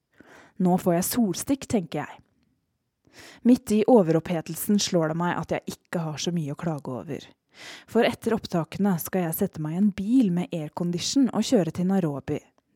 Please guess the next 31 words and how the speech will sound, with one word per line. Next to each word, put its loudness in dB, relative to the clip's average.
Der 2
har 0
jeg -8
fullt 2
kjøleskap 2
og 2
vann -4
i -2
springen. -6
Jeg 4
trenger 4
ikke 0
sette 0
frø 2
i 2
jorda 4
for -4
å -2
bli 4
mett, 0
og 2
jeg 8
har 6
ingen 2
åtte -4
måneder -2
gammel -2
baby -4
som -10
er -6
sulten. -8